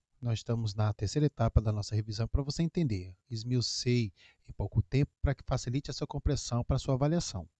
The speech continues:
tá? Então, vamos lá, gente. Na aula oito,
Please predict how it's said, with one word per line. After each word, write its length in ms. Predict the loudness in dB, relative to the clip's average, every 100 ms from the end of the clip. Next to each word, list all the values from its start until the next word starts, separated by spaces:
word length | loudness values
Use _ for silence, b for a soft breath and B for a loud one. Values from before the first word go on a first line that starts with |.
| _
tá? 260 | 8 8 6 _ B B B B
Então, 140 | -6
vamos 120 | -2 0
lá, 80 |
gente. 400 | 2 0 0 -6 -12
Na 100 | -8 -4
aula 240 | -2 0
oito, 480 | 4 8 8 6